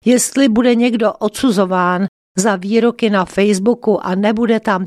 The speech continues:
přímo vyhrožování nebo nepřátelství vůči různým skupinám lidí, těm lidem bych dával milost, řekl Bašta a následoval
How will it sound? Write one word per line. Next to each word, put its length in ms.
přímo 480
vyhrožování 880
nebo 300
nepřátelství 960
vůči 380
různým 340
skupinám 640
lidí, 460
těm 320
lidem 460
bych 240
dával 420
milost, 540
řekl 360
Bašta 480
a 100
následoval 760